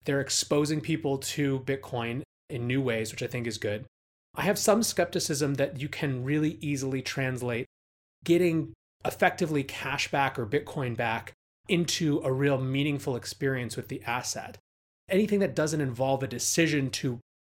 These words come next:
intentionally put part of your money into it, it requires so much less burden. Now,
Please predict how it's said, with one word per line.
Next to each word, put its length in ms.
intentionally 680
put 400
part 300
of 260
your 140
money 400
into 380
it, 200
it 160
requires 760
so 120
much 220
less 220
burden. 440
Now, 180